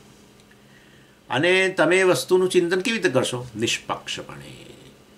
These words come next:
એ લેશે તો આમ છે, ને, અને જો લેશે તો પેલું નુકસાન થ-, આ આટલું નુકસાન થશે, આમ આ લાભ થશે, ત્યાં પેલા પેલું મકાન વેચશે તો કેટલા પૈસા મળશે, આમ.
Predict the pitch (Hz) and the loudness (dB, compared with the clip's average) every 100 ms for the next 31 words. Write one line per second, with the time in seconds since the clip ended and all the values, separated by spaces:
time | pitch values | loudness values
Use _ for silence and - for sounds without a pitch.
0 | - _ - _ _ _ - - 107 110 | -20 _ -20 _ _ _ -18 -10 -6 -6
1 | - 131 131 113 110 - - - - 76 | -4 -4 -2 0 0 -2 -12 -16 -16 -8
2 | 107 127 107 110 113 120 - 110 110 - | -6 -4 -6 -4 -2 0 2 2 0 -2
3 | 131 123 131 110 104 92 - 117 110 - | -4 -4 -2 -2 -2 -6 -2 -2 -2 -6
4 | 101 104 - - 131 120 - 113 107 92 | -2 -2 -2 0 0 0 -4 -4 -4 -8
5 | 92 101 101 107 110 - 90 95 101 87 | -6 -6 -4 -4 -4 -4 -8 -4 -2 -4
6 | - - - 101 101 107 113 - 123 117 | -8 -16 -12 -10 -8 -4 -4 -4 -6 -4
7 | 117 127 117 117 107 123 - 110 113 104 | -4 -2 -2 -2 -4 -6 -4 -4 -4 -4
8 | 101 98 73 73 - - 104 | -6 -6 -10 -12 -14 -8 -6